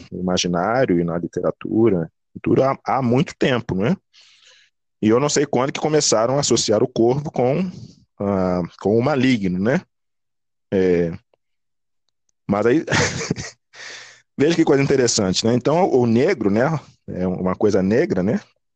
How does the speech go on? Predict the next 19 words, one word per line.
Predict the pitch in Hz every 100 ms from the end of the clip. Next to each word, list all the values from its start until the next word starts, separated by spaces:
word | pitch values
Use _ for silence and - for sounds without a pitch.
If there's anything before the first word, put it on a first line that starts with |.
| _ _ _ -
Já | 104 110
é, | 110 123
é, | - 107 -
já | 113
talvez | 101 113 104 120
já | 107
fosse | - 127 127
associado | 120 - 110 107 -
com | 110
o |
maligno | 104 107 139 226
antes, | 156 180 - -
né? | 113 175 -
Antes | 101 135 -
da, | 120 107 90
do, | 98 95
da | 98
empreitada | 98 101 95 98 98
colonial. | 98 92 90 76